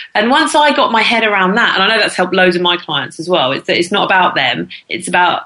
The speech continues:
you know, the people who need them, it all of a sudden becomes less of a big deal. It's like, you know what, so I'm a bit nervous before I go on and speak.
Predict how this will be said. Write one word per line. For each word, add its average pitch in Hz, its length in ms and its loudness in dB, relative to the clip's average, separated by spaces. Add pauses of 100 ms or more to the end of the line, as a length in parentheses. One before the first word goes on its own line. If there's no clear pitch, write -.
(160)
you 202 160 -6
know, 180 440 -2 (240)
the - 60 -6
people 202 380 2
who 180 140 4
need 247 340 0
them, 196 320 -2 (800)
it 262 140 2
all 302 140 6
of 311 60 4
a 302 60 2
sudden 233 440 0 (240)
becomes 233 400 -2
less 214 280 0
of 208 100 -2
a 196 80 -2
big 185 260 0
deal. 160 480 0 (260)
It's - 100 -18
like, 254 160 2
you 269 80 2
know 311 140 4
what, 311 180 4
so 277 140 0
I'm 254 80 4
a 254 60 0
bit 240 160 -2
nervous 180 360 0
before - 260 -4
I 180 80 4
go 165 240 2
on 160 80 0
and 156 140 -4
speak. - 380 -2